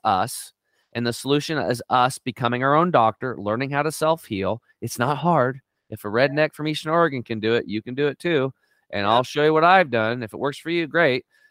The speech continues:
Speaker 1: Um, that's what we're, what we do. But it's like, it's, you just calm the nervous system down, because if you, you cannot heal when you're stressed out, period. And I can get into the dynamics of that,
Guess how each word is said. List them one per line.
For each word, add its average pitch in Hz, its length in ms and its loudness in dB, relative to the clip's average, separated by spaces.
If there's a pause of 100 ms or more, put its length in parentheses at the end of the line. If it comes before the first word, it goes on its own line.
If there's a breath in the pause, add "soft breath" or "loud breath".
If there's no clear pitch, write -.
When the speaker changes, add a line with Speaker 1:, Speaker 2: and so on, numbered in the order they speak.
(140)
Speaker 1:
Um, 104 260 -4
that's 117 200 -4
what 95 120 -8
we're, 135 100 -4 (140)
what 117 180 -6
we 123 140 -6
do. 127 300 2 (440 soft breath)
But 120 220 2 (800)
it's 127 200 -6
like, 123 220 0 (200)
it's, - 260 -6
you 131 100 -4
just 135 280 -4
calm 131 360 2
the 170 80 -2
nervous 147 360 0
system 143 400 -6
down, 117 240 0
because 110 380 -4
if 107 180 -2
you, 156 420 -2 (140)
you 117 140 -4
cannot 117 640 2
heal 127 540 0
when 98 180 -8
you're 90 100 -8
stressed 110 420 -4
out, 107 160 -6 (100)
period. 185 500 4 (340)
And 123 80 2
I 156 80 6
can 175 100 -10
get 180 140 2
into 170 100 0
the 139 120 -2
dynamics 139 540 0
of 101 100 -6
that, 101 200 -2